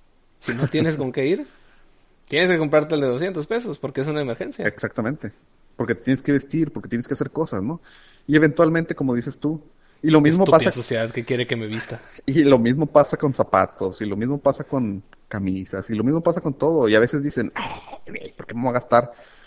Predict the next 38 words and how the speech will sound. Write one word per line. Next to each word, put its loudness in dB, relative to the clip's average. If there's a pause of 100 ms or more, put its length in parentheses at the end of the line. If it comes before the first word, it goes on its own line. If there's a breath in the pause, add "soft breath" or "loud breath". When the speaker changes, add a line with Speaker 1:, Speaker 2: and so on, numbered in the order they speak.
(400 soft breath)
Speaker 2:
Y 6
sí 8
hay 12
exageraciones, 8
¿no? 0 (960)
Hay -6
exageraciones. -2 (420)
No -6
me -2
voy 2
a 2
gastar 2
cinco -2
mil -2
pesos -4
en -2
una -2
camisa, -2 (960)
por -6
muy -8
chingona -4
que -10
esté. -2 (220 loud breath)
Speaker 1:
Fíjate, 0
hay 0
camisas -2
que 0
valen -2
cincuenta -6
mil -8
pesos. -18 (200)
Speaker 2:
Güey, -8
hay -12
camis-, -6
hay 0
zapatos -2
que -4
valen 0